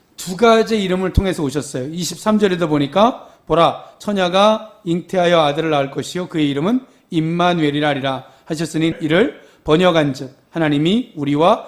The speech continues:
함께 계시다미라"라고 말씀했죠. 예수님의 이름이 두 가지가 있어요.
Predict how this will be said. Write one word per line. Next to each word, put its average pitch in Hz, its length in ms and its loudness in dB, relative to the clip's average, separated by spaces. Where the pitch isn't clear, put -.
함께 214 460 -4
계시다미라"라고 147 1000 -2
말씀했죠. 131 560 -12
예수님의 208 560 0
이름이 175 280 -4
두 180 120 -10
가지가 190 280 2
있어요. 185 480 0